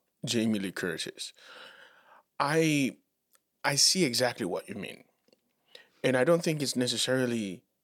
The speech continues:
or entirely Jamie Lee Curtis's fault, but I think it's Hollywood, what they did with her during the, her youth.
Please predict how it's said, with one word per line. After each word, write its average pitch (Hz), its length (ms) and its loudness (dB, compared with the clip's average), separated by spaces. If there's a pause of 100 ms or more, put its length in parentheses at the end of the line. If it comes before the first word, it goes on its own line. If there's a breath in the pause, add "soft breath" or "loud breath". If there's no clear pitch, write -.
(500)
or 127 220 8
entirely 120 680 -2
Jamie 104 380 -4
Lee - 140 -16
Curtis's - 640 -2
fault, - 680 -6
but - 160 0
I 117 80 -4
think 117 300 -4
it's - 160 -6
Hollywood, 113 640 -4 (680 soft breath)
what 127 300 2 (160)
they 120 200 0
did 139 380 -2
with 120 140 -4 (140)
her 117 160 0
during 117 500 0
the, 95 220 -6 (140)
her 113 100 2
youth. - 560 -8